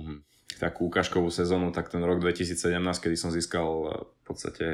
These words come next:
striebro na halových majstrovstvách Európy v Belehrade, tak bol v tomto taký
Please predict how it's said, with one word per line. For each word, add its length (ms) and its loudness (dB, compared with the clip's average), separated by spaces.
striebro 540 2
na 320 0
halových 340 4
majstrovstvách 520 0
Európy 300 2
v 100 0
Belehrade, 460 2
tak 160 2
bol 240 6
v 140 0
tomto 260 2
taký 640 0